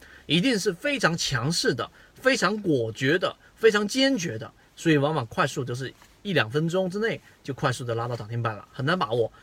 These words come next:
而双龙战法能够去抓到我们所说的龙头和妖股，是一个关键性的因素，叫做持续性。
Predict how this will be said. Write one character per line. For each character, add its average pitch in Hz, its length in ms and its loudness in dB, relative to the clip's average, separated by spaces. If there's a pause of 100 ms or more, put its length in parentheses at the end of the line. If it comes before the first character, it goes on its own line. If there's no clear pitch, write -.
(240)
而 220 100 8
双 285 260 4
龙 240 200 2
战 247 240 4
法 113 160 -4
能 151 240 0
够 254 160 4
去 160 180 -6
抓 240 300 -2
到 214 180 0
我 117 160 0
们 127 100 -4
所 147 140 -6
说 135 100 -4
的 135 120 2
龙 147 180 0
头 165 140 -2
和 147 100 4
妖 220 240 0
股， 165 220 -8 (240)
是 175 280 4 (220)
一 151 160 -2
个 151 220 6
关 202 260 2
键 190 240 2
性 156 160 0
的 123 80 2
因 147 220 0
素， 143 180 -2
叫 139 140 2
做 127 120 0
持 143 280 -2
续 214 180 -2
性。 135 260 -2